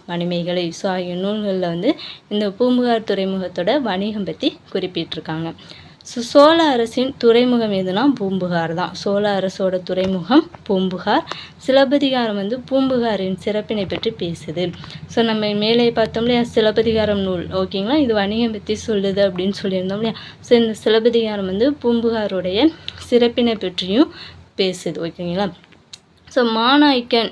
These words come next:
என்றால் பெருங்கடல் வணிகம் என்று பொருள். So, மாநாய்க்கன் அப்படிங்கிறது வந்து பெருங்கடல் வணிகம் அப்படிங்கிறது பொருள். மாசத்துவான் அப்படின்னா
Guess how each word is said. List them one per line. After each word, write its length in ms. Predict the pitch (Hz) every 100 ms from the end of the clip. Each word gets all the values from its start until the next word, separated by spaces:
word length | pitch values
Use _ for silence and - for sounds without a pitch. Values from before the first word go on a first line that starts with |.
| 202
என்றால் 400 | 196 185 202 294 294
பெருங்கடல் 600 | 233 226 269 226 190 220
வணிகம் 400 | 175 180 190 170
என்று 220 | 160 190
பொருள். 360 | - 165 165 170 - - -
So, 140 | - 208
மாநாய்க்கன் 760 | 196 196 226 233 220 - 214 190
அப்படிங்கிறது 520 | - 180 175 180 175 175
வந்து 220 | 175 269 330 - -
பெருங்கடல் 600 | 202 208 247 226 202 339 - -
வணிகம் 540 | 175 175 185 170 196 180
அப்படிங்கிறது 500 | 165 170 165 175 185
பொருள். 360 | - 165 208 311 - - - -
மாசத்துவான் 720 | 202 240 254 240 233 226 220
அப்படின்னா 380 | 175 170 175 226